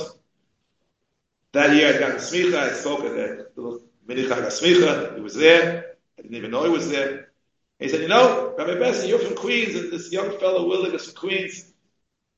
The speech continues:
"Oh, yeah." That's why I got my first job. I succeeded him in his position teaching Mishnah Gemara in the J S S back in nineteen seventy-one.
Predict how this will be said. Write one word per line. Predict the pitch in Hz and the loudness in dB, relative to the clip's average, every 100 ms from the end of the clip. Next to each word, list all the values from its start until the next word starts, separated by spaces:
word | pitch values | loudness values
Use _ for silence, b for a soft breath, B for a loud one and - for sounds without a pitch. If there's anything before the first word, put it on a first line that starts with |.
| - | -16
"Oh, | 202 226 | -10 -8
yeah." | 240 254 240 160 - 175 - _ _ _ _ _ _ _ _ - | -4 -4 -4 -6 -10 -14 -18 _ _ _ _ _ _ _ _ -8
That's | 135 | -2
why | 143 | 0
I | |
got | - 131 | 0 0
my | 127 | -2
first | 135 135 | -4 -4
job. | - - - - _ _ _ _ - | -4 -6 -8 -18 _ _ _ _ 0
I | 135 | 2
succeeded | - - - 254 208 131 | 2 2 4 4 6 2
him | - - - _ _ _ 123 | 0 -6 -16 _ _ _ -14
in | |
his | - | -8
position | 143 147 196 165 127 | -6 0 0 0 -4
teaching | 147 143 151 | -6 -6 -6
Mishnah | 165 151 | -6 -6
Gemara | 143 147 147 117 - - - _ _ | -6 0 2 2 -2 -8 -18 _ _
in | 123 | -8
the | |
J | 120 147 143 | -2 0 2
S | 147 | 2
S | 135 - - | 2 0 -2
back | 135 123 | -4 -4
in | 117 | -4
nineteen | 147 - - | -4 -4 -8
seventy-one. | - 139 135 131 120 - | -4 -4 -2 -4 -4 -6